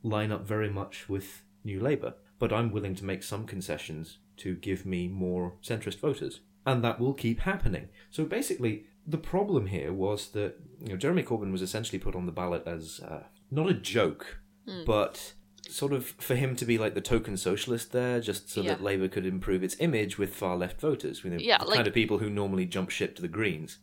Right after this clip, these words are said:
Speaker 2: Yeah, like, I, I heard that, um, he was gonna, he was up for the leadership, and I was like,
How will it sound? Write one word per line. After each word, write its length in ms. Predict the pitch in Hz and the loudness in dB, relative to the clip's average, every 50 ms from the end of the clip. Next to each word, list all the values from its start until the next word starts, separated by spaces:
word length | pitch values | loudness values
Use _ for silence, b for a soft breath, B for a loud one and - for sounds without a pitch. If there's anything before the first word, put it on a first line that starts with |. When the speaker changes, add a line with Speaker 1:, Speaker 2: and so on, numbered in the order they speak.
| _ _ - | _ _ 0
Speaker 2:
Yeah, 140 | - 196 175 | 4 6 8
like, 160 | 175 202 - | 10 10 10
I, 140 | - - 311 - | 12 12 12 12
I 160 | 269 269 240 | 12 12 12
heard 380 | 208 226 226 208 196 185 185 - | 10 12 12 12 12 12 8 6
that, 220 | - 175 170 - 147 | 6 8 8 10 10
um, 340 | 160 165 160 156 156 147 - - - _ _ - | 10 10 10 8 4 0 -8 -10 -16 _ _ -8
he 200 | - 202 208 220 196 | -4 -2 0 0 4
was 300 | 190 190 180 185 - - - _ - - - | 6 6 6 6 2 -4 -8 _ -20 -12 2
gonna, 220 | - 202 185 180 165 - | 4 6 8 8 6 4
he 120 | 185 208 | 4 0
was 140 | 196 180 180 190 | 0 4 4 4
up 100 | - - | 4 4
for 360 | - - 180 170 165 151 - - - _ _ - - | 6 8 10 10 10 8 6 0 -10 _ _ -20 -18
the 340 | 180 175 180 180 170 151 - | -6 -2 0 0 0 0 -2
leadership, 540 | 170 180 190 180 175 180 - 175 160 - - | 2 2 2 2 4 2 2 2 2 2 2
and 100 | - 175 | 4 4
I 40 | 175 | 4
was 120 | 175 - | 6 8
like, 220 | 180 175 180 - | 8 8 8 6